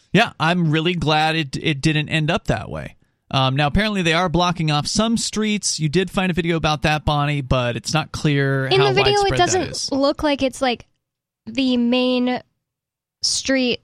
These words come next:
Speaker 2: of
Speaker 1: No, it's not
Speaker 2: Parliament
Speaker 1: right by
Speaker 2: Hill.
Speaker 1: Parliament, no.
Speaker 2: Yeah, it looks like, uh, further away, and you can he-, still hear so much honking in the background. There has to be some, a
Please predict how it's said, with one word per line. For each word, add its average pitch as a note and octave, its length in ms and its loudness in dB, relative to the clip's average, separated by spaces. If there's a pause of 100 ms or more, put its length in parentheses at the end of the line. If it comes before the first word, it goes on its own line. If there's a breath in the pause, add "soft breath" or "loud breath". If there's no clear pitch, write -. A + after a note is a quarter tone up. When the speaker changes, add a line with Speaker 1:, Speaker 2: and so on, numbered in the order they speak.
(120)
Speaker 2:
of F3+ 120 4
Speaker 1:
No, A#2 160 0
it's - 140 -2
not C4 80 6
Speaker 2:
Parliament B3 320 2
Speaker 1:
right A3 80 -2
by - 80 2
Speaker 2:
Hill. A3+ 120 0
Speaker 1:
Parliament, A2+ 540 -4
no. A#3 100 -2
Speaker 2:
Yeah, A#3 160 2
it A#3+ 40 0
looks B3 220 -4
like, A#3+ 240 -2 (760)
uh, A#3 280 0
further A#3 380 0
away, A3 440 -4
and A#3 280 -2
you A#3+ 140 0
can A3 120 -4
he-, - 140 -4
still C4+ 280 0
hear C4 320 0
so B3+ 240 0
much B3 260 0
honking A#3+ 420 0
in A3 120 -2
the A3 60 -6
background. A3 440 -2
There A3+ 80 0
has A#3+ 300 0
to A3+ 60 -12
be A#3+ 140 -2
some, A#3+ 160 -4
a - 200 -4